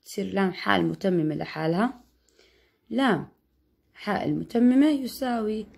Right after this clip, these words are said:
ثلاث على خمسة. إذا أنا أوجدت لام حاء المتممة. تعال نشوف السؤال شنو طالب مني. طالب مني لام الحاء، لام الحاء، إذا أنا أبدأ أوجد لام الحاء. لام الحاء بعوض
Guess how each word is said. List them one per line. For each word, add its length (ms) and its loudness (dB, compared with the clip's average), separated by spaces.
ثلاث 680 0
على 260 -2
خمسة. 460 -16
إذا 100 -2
أنا 220 4
أوجدت 540 2
لام 240 0
حاء 280 -2
المتممة. 440 0
تعال 140 -2
نشوف 180 2
السؤال 440 -4
شنو 180 -2
طالب 280 -4
مني. 240 -10
طالب 300 4
مني 420 0
لام 260 2
الحاء، 440 0
لام 220 -2
الحاء، 520 2
إذا 120 2
أنا 320 2
أبدأ 160 0
أوجد 300 -2
لام 240 2
الحاء. 260 -2
لام 380 0
الحاء 480 -2
بعوض 420 2